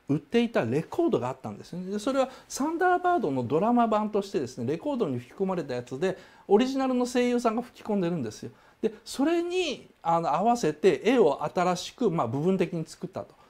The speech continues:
ほとんどが過去にあったサンダーバードのその映像なんですけども、それと同じような作りで人形とかミニチュアを再現して、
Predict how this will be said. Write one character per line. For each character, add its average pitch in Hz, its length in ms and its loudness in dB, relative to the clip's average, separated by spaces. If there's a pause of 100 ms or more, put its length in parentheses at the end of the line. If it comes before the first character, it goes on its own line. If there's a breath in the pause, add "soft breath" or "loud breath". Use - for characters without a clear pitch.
(100)
ほ 220 140 0
と 339 160 0
ん 320 80 -2
ど 151 140 2
が 170 420 4
過 240 120 4
去 214 140 0
に 135 140 -2
あ 131 60 -2
っ - 60 -12
た 127 120 -4
サ 175 140 0
ン 170 60 -2
ダ 165 160 2
ー 160 40 -2
バ 160 160 0
ー - 20 -2
ド 127 120 2
の 156 120 6
そ 135 140 2
の 127 120 4
映 143 140 10
像 139 160 6
な 139 140 4
ん 117 60 2
で 110 100 -2
す - 100 -14
け 143 80 -2
ど 123 80 -6
も、 127 100 -10
そ 247 120 -4
れ 269 100 -4
と 254 140 -4
同 262 140 -2
じ 262 60 -4
よ 269 60 -2
う 254 40 0
な 202 120 -2
作 - 180 -12
り 208 80 -4
で 220 120 0
人 165 240 -2
形 185 140 4
と - 0 -
か 180 120 -8
ミ 131 120 -4
ニ 147 100 -6
チ 175 100 -4
ュ 151 40 0
ア - 20 -2
を 147 40 -4
再 156 200 -2
現 160 260 -4
し - 60 -16
て、 - 220 0